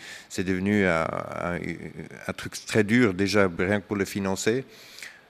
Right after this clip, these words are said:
Nous, on a toujours choisi de, de vraiment miser sur le message et la musique. Donc, on a beaucoup de musiciens qui f-, aussi, qui sont entre-temps papa et puis maman. Et puis, donc, euh, il faut aussi qu'ils puissent, euh, nourrir leur famille.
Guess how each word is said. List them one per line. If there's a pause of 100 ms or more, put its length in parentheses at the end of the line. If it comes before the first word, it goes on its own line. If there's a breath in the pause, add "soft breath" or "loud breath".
Nous,
on
a
toujours
choisi
de,
de
vraiment
miser
sur
le
message (180)
et
la
musique.
Donc,
on
a
beaucoup
de
musiciens
qui
f-,
aussi,
qui
sont
entre-temps
papa
et
puis
maman.
Et
puis,
donc,
euh,
il
faut
aussi
qu'ils
puissent,
euh,
nourrir
leur
famille.